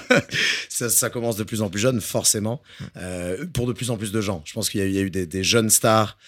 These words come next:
qui ont été propulsées au devant de la scène, ça a toujours existé, ça, mais maintenant, c'est de plus en plus commun, vu que ça peut être D I Y, full D I Y. Et donc, on se retrouve avec des gens qui deviennent très connus et qui grandissent avec leur public, une sorte de syndrome de Harry Potter un peu, tu vois, genre, <laughs> c'est les,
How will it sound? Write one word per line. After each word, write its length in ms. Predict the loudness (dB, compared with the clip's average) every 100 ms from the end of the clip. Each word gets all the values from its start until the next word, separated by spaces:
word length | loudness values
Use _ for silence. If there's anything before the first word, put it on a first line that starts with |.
| -20 -12
qui 100 | -6
ont 60 | -4
été 120 | -4
propulsées 440 | -2 -2 0 0
au 40 | 0
devant 200 | -2 -2
de 60 | 2
la 100 | 2
scène, 220 | 2 0
ça 100 | -4
a 40 |
toujours 180 | -6 -6
existé, 320 | -2 -2 -2
ça, 140 | -4 -4
mais 100 | -2
maintenant, 200 | -2 -2
c'est 120 | -6
de 40 | -10
plus 160 | -12
en 80 | -12
plus 140 | -12
commun, 280 | -8 -6 -6
vu 140 | -8 -10
que 240 | -10 -8
ça 160 | -8 -6
peut 160 | -6
être 220 | -6 -8
D 160 | -8 -6
I 140 | -2
Y, 240 | 0 0 -2
full 220 | -6 -10
D 80 | -6
I 20 | -4
Y. 240 | -4 -6 -10 -18 -16 -14 -6
Et 100 | 0
donc, 200 | 0 0
on 60 |
se 80 | -2
retrouve 180 | -4 -2
avec 120 | -2
des 60 | -2
gens 120 | -4
qui 100 | -6
deviennent 220 | -8 -8
très 120 | -6 -4
connus 220 | -2 -2
et 40 |
qui 140 | -4 -8
grandissent 500 | -8 -4 -2 -2 -2
avec 140 | -2
leur 100 | -4
public, 340 | -4 -6 -8 _ -20 -8
une 40 |
sorte 160 | -4 -2
de 360 | -2 -2 -4 -8 _ _ -2
syndrome 420 | 0 2 2 2
de 80 | 2
Harry 160 | 2
Potter 240 | 0 0 0
un 180 | -2 -2
peu, 260 | -4 -4 -6
tu 100 | -10
vois, 160 | -8 -6
genre, 240 | -6 -4 0
<laughs> 60 |
c'est 220 | 4 4
les, 180 | 4 -2